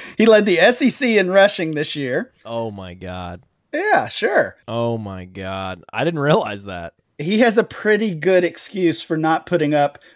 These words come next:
Speaker 1: wide receiver numbers.
Speaker 2: Wow.
Speaker 1: Since, since he didn't play wide receiver.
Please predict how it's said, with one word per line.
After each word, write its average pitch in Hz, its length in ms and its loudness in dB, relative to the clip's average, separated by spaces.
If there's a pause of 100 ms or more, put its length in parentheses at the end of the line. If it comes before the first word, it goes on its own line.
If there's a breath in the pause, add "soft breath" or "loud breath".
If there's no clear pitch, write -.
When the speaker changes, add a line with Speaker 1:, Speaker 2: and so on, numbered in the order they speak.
Speaker 1:
wide 147 280 4
receiver 147 420 0
numbers. 139 580 2 (680 loud breath)
Speaker 2:
Wow. 98 380 -12 (180)
Speaker 1:
Since, 170 320 4
since 226 260 4
he 214 80 6
didn't 190 280 4
play 180 280 6
wide 120 260 0
receiver. 85 500 -12